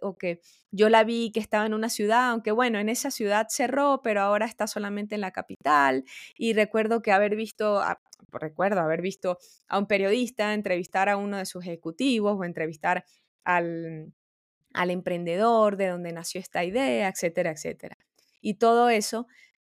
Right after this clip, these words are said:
al final, tu comunidad, tu audiencia, las personas que van a seguir tu marca, lo van a valorar. Y está de parte de nosotros también poner de nuestra parte, <laughs> valga la redundancia, para que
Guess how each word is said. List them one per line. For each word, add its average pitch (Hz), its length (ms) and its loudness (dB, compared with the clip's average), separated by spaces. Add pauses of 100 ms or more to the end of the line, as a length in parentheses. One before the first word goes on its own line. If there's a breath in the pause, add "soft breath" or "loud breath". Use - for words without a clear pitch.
al 185 160 2
final, 190 600 -4 (180)
tu 185 440 -2 (100)
comunidad, 190 800 0 (680)
tu 180 80 -4
audiencia, 180 800 -2
las - 160 -10
personas 185 480 -10
que 170 180 -8
van 185 220 -4
a 208 40 -6
seguir 185 340 -8
tu 196 100 -8
marca, 180 420 -6 (300 loud breath)
lo 202 180 0
van 233 380 0
a 190 160 0
valorar. 165 520 -6 (220 loud breath)
Y 202 140 -2
está 202 300 0
de 214 100 0
parte 240 300 -4
de 254 80 -4
nosotros 214 480 -8
también 180 340 -8
poner 208 500 -2 (480)
de 190 200 2
nuestra 202 440 -2
parte, 185 440 0
<laughs> - 40 -20
valga 196 320 2
la 180 120 2
redundancia, 190 600 -2
para 190 220 2
que 185 240 -6